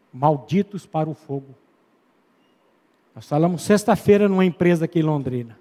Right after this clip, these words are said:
Um dos textos que mais me apavora, quando aquele grupo de Mateus sete vira para Jesus e fala, "Senhor, Senhor", no dia do juízo, "não profetizamos nós em teu nome? Nós em teu nome não expulsamos demônio?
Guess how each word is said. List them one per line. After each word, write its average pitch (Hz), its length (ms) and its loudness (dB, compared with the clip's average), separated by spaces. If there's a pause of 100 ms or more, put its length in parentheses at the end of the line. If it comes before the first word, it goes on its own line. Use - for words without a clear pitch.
(500)
Um 147 100 -2
dos 180 300 -2
textos 226 440 4
que 214 120 0
mais 202 260 4
me 220 120 2
apavora, 160 840 2 (760)
quando 185 200 4
aquele 196 280 4
grupo 240 400 6
de 214 100 2
Mateus 220 460 4
sete 220 420 2
vira 208 320 6
para 214 180 4
Jesus 202 360 4
e 196 60 6
fala, 220 200 4
"Senhor, 269 420 6
Senhor", 262 640 8 (680)
no 185 120 6
dia 247 160 6
do 240 140 4
juízo, 208 460 6 (320)
"não 262 200 8
profetizamos 262 800 4
nós 214 220 4
em 208 80 2
teu 180 180 4
nome? 202 500 4 (440)
Nós 285 300 6
em 294 100 2
teu 254 220 6
nome 277 280 6
não 269 80 8
expulsamos 233 560 2
demônio? 196 560 4